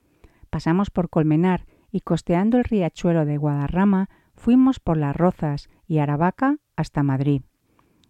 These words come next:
donde supimos que la servidumbre de la reina iba a partir para ir a esperarla en la frontera. Enseguida nos presentamos en palacio para decir adiós a la duquesa de Terranova y a las otras damas,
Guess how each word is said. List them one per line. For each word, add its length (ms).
donde 260
supimos 480
que 100
la 120
servidumbre 640
de 80
la 160
reina 580
iba 220
a 40
partir 460
para 280
ir 120
a 40
esperarla 480
en 100
la 80
frontera. 600
Enseguida 520
nos 180
presentamos 640
en 120
palacio 520
para 200
decir 380
adiós 400
a 60
la 100
duquesa 420
de 120
Terranova 640
y 100
a 40
las 200
otras 300
damas, 440